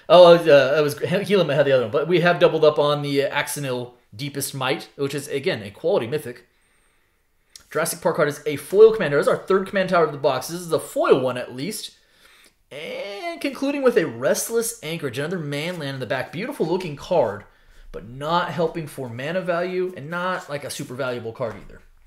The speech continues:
All right. Let me sleeve up the god.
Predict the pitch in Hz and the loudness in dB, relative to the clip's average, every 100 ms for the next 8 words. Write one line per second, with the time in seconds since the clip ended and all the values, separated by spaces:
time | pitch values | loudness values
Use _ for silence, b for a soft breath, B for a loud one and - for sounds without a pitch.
0 | b b b b b b 143 135 123 - | b b b b b b 0 2 0 -6
1 | _ _ _ _ _ _ - - - _ | _ _ _ _ _ _ -20 -20 -20 _
2 | - _ _ _ _ _ b b b - | -20 _ _ _ _ _ b b b -20
3 | 127 117 - 135 123 120 110 139 156 156 | -20 -14 -12 -12 -12 -12 -8 -2 0 2
4 | 151 | 0